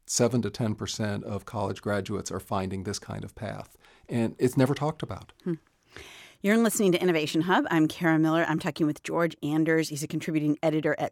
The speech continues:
Speaker 2: Forbes and the author of You Can Do Anything, The Surprising Power of a Useless Liberal Arts Education. If somebody said to you, "Yeah, I'm sold. I'm gonna major in art history or,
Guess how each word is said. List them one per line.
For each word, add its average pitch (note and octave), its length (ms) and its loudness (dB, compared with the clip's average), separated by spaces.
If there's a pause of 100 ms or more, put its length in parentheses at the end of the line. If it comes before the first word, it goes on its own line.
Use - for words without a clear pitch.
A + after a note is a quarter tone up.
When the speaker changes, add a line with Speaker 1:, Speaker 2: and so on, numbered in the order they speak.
(160)
Speaker 2:
Forbes A3+ 340 4
and - 160 2
the D#3+ 140 2
author E3+ 220 2
of D3+ 200 -2 (300)
You G3+ 180 2
Can G#3+ 160 2
Do E3+ 240 2
Anything, E3 600 4
The D3+ 80 -6
Surprising D#3 640 2
Power C#3+ 480 0
of D3+ 160 -6
a C#3 60 -4
Useless D#3 760 -4 (140)
Liberal D3+ 280 0
Arts C3+ 300 -2
Education. D3+ 680 -6 (600)
If C4+ 160 4
somebody E4+ 360 2
said G3+ 240 0
to - 120 -4
you, E3+ 480 4
"Yeah, A#3 340 8
I'm G3+ 160 6
sold. E3+ 380 4
I'm F3+ 140 6
gonna F3+ 120 6
major E3 360 4
in D#3 80 6
art D#3 220 2
history D#3 720 2
or, C#3+ 360 0